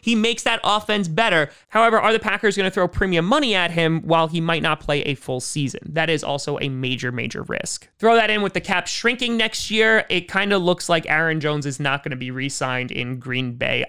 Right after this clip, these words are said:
unless they don't re-sign any other free agents and Aaron Jones is willing to take around ten to eleven million dollars per year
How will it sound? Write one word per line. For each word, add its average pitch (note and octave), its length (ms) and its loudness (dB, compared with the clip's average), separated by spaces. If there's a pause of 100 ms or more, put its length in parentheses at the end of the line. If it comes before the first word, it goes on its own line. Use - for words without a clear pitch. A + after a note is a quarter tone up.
unless F3 680 0 (220)
they D#3+ 120 4
don't E3+ 240 4
re-sign D#3+ 480 0 (140)
any F#3 320 2
other D#3+ 260 4
free - 140 -6 (220)
agents D3 440 -2 (160)
and E3+ 300 0
Aaron D#3 340 0
Jones D3 380 0
is C#3 120 -4
willing D3 360 0
to C#3 80 -8
take D3 260 -2
around C3+ 360 -2
ten D3 240 -2
to C#3+ 160 -2
eleven C3 400 0
million B2+ 340 -4
dollars A#2+ 400 -2
per C3+ 240 -8
year B2 400 -6